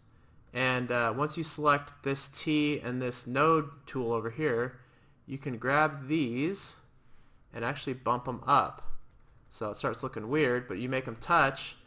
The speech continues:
and then you can go and smooth some of these nodes out if you want. Um, I'm not gonna get into all that. Uh, it takes forever, but sometimes it's worth it. And now we're gonna make these touch. And now we've got these two, oh, here we go. We got this right here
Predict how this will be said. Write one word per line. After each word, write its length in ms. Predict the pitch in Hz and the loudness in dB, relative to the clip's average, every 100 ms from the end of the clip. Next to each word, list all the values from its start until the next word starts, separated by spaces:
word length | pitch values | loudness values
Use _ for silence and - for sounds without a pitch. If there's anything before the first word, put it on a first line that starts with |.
| - - - | -20 -18 -6
and 60 | |
then 80 | 180 | -2
you 80 | 180 | 0
can 60 | |
go 120 | 175 175 | 2 2
and 100 | 156 | 2
smooth 260 | 175 170 | -2 -2
some 140 | - 160 | -2 0
of 60 | |
these 120 | 143 | 0
nodes 280 | 139 139 139 | 2 0 4
out 140 | 139 131 | 4 2
if 140 | 131 | 0
you 120 | 123 | -4
want. 340 | 123 127 127 117 - | 4 4 4 0 -4
Um, 280 | 117 113 113 | -2 -2 -2
I'm 80 | 139 | -2
not 160 | 127 | -2
gonna 120 | 117 | -2
get 120 | 110 113 | -4 -4
into 160 | 110 | -4
all 160 | 90 104 | -4 -4
that. 400 | 110 113 - - - - - | 0 0 0 -8 -20 -20 -10
Uh, 120 | 110 107 | -6 -4
it 80 | - | -4
takes 220 | 101 - | -8 -8
forever, 640 | 90 92 127 123 123 123 - - | -6 -2 0 2 0 -2 -10 -6
but 200 | 110 - | -6 -4
sometimes 380 | 170 156 107 | -6 -4 -4
it's 120 | 110 - | -6 -6
worth 220 | 117 117 | -4 -2
it. 180 | 131 - - - - - - - - - - - | -6 -6 -16 -20 -20 -20 -20 -20 -20 -18 -16 -8
And 120 | 123 | 0
now 140 | 131 | 2
we're 60 | 135 | 4
gonna 120 | 127 | 2
make 260 | 123 117 143 | -2 -4 -2
these 280 | 156 170 - | -2 -2 -2
touch. 540 | 127 113 135 - - - - - - - - - - - - - - - | -2 -2 -2 -6 -12 -18 -20 -20 -20 -20 -20 -20 -20 -20 -20 -20 -20 -8
And 560 | 135 147 147 147 147 117 | 0 2 4 2 2 0
now 220 | 143 156 | 4 4
we've 200 | 165 156 | 4 0
got 420 | 151 151 151 147 | 4 8 8 6
these 280 | 147 151 147 | 2 0 0
two, 520 | - - 175 160 151 - | -8 -4 0 0 -2 2
oh, 160 | 156 | 0
here 220 | 156 143 | 2 -2
we 80 | 135 | 0
go. 240 | 120 143 151 | 2 4 4
We 140 | 127 | 0
got 200 | 123 - | -6 -4
this 240 | 147 147 | -4 -2
right 180 | 135 117 | -2 -2
here 580 | - 170 185 185 196 196 | -4 -4 -2 0 -2 -4